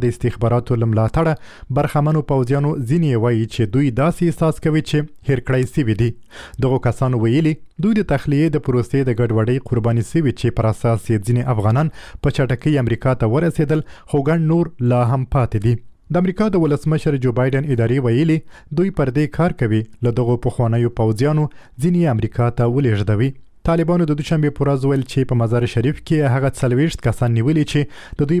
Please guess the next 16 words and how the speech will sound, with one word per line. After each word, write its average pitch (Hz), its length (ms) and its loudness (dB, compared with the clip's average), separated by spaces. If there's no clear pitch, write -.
په 131 100 -4
خبره 113 260 2
غوښتل 160 400 0
یې 151 480 -4
د 143 140 2
هوا 135 240 0
له 147 120 0
لارې 143 300 0
په 131 160 0
ناقانونه 127 480 0
توګه 160 320 2
له 110 140 2
افغانستانه 107 560 0
ووځي. 104 320 2
بل 165 160 0
خوا 160 140 0